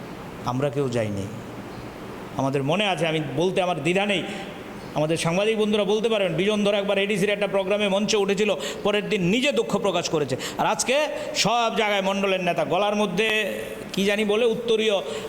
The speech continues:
গলার মধ্যে উত্তরীয় দেখবেন, মানে হচ্ছে মণ্ডলের নেতা।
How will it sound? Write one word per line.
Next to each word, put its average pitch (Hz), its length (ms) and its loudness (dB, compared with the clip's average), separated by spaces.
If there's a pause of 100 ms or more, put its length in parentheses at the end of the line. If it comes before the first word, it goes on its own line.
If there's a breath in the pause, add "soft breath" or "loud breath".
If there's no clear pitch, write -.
গলার 220 300 2
মধ্যে 247 220 0
উত্তরীয় 269 480 2
দেখবেন, 233 240 0 (100)
মানে 220 140 2
হচ্ছে 226 260 0 (2250)
মণ্ডলের 151 480 0
নেতা। 110 220 -2